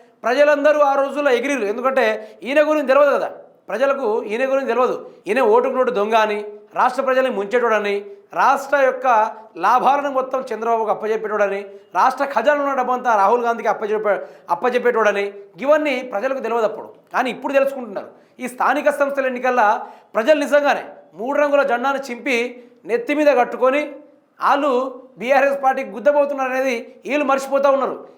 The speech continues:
ఏ సర్వేలు నిర్వహించారు? వీళ్ళే సర-, సపరేట్గా పర్సనల్గా సర్వేలు నిర్వహించారు ఈ కాంగ్రెస్ పార్టీ వాళ్ళే.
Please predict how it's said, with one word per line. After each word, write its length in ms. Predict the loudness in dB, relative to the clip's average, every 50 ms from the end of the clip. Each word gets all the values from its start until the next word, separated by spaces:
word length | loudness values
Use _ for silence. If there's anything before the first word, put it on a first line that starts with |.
| _ _ -10
ఏ 220 | -4 -4 -4 -4
సర్వేలు 440 | -4 -2 -2 0 2 2 2 2 2
నిర్వహించారు? 720 | 2 0 0 0 0 0 -2 -2 -2 -2 -2 -2 -6 -8 -14 -20 -20 -20 _ _ _ _ _ -8
వీళ్ళే 320 | -4 0 2 4 6 6
సర-, 320 | 4 2 0 -2 -2 -2 -4 -6 -8 -8
సపరేట్గా 600 | -10 -6 0 4 4 4 4 4 2 2 2 0 -2
పర్సనల్గా 600 | -4 -6 -6 -6 -6 -6 -4 -2 2 2 2 2
సర్వేలు 340 | 0 -4 -6 -4 -2 -4
నిర్వహించారు 540 | -2 -2 0 0 0 0 0 -2 -2 -4 -4 -10 -16 -20 _ _ -8
ఈ 80 | -6 0
కాంగ్రెస్ 460 | 2 2 2 2 2 -2 -4 -4 -2
పార్టీ 160 | -2 -2 0
వాళ్ళే. 220 | 0 -2 -2 -4